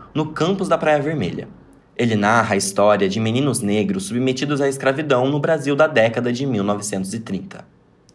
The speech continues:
No dia vinte e dois é a vez de Medida Provisória,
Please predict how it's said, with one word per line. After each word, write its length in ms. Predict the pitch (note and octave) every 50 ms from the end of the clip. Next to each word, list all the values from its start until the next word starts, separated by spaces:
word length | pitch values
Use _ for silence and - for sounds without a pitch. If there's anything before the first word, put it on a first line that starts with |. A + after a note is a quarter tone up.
| _ _ _ - - - _
No 100 | - A2+
dia 140 | G#2+ A2 G2+
vinte 200 | G2 G2+ G2 -
e 40 |
dois 340 | G2 F#2+ A2+ A#2 A2+ G#2 G2+
é 40 | A2+
a 60 | G#2
vez 180 | G2+ A2+ B2 A#2+
de 100 | B2 B2+
Medida 300 | B2+ B2 B2 E3 F3+ F#3
Provisória, 680 | F#3 F#3 F#3 F3+ G3 F3 G3 G3 F2 - - G2+ -